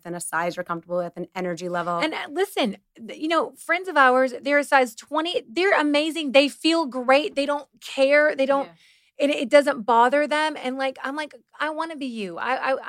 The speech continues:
Speaker 2: I know that sounds weird, but, like, I wanna feel good. Like,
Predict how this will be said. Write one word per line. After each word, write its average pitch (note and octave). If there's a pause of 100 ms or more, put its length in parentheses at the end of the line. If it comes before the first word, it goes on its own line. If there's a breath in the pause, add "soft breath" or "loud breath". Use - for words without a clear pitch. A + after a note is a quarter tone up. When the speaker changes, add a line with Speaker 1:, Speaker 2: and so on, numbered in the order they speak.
Speaker 2:
I C#4+
know D#4+
that C4
sounds B3+
weird, A#3+
but, G#3
like, G3 (520)
I B3+
wanna C4+
feel A#3
good. D#3+
Like, G#3+